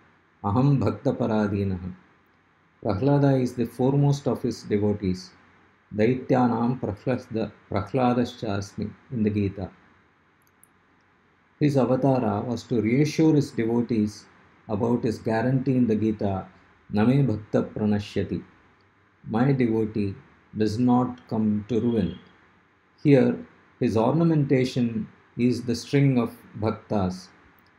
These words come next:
You can see at the center, you can see Narada, who is the guru for both Dhruva and Prahlada here.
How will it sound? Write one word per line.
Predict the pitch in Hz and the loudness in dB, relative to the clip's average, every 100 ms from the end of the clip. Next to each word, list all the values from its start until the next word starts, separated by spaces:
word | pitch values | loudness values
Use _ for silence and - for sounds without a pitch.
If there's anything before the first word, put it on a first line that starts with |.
| _ _ - | _ _ -4
You | 127 | 0
can | 127 107 | 2 0
see | - 123 120 117 - - _ _ _ - - - _ | 2 2 4 0 -6 -20 _ _ _ -14 -14 -14 _
at | 117 113 | -4 -2
the | 120 | -2
center, | - 135 135 131 117 | 0 0 2 2 2
you | 110 | 0
can | 113 110 | -2 -4
see | 104 - 113 104 | -4 -2 0 0
Narada, | 98 110 123 113 107 104 - _ _ - | 2 2 2 0 -2 -4 -14 _ _ -4
who | 120 | 2
is | 120 104 | 2 2
the | 107 | 0
guru | 98 117 123 120 | 0 0 0 0
for | - 113 | 0 -2
both | 98 95 117 127 127 - | 0 -2 2 2 0 -8
Dhruva | 113 - 104 104 113 123 123 - - _ _ | -8 -6 -6 -4 0 2 0 -2 -12 _ _
and | - 107 131 127 107 - | -4 0 2 0 -2 -4
Prahlada | 104 - 123 113 107 95 | -4 -2 -2 0 0 0
here. | 98 104 | 0 0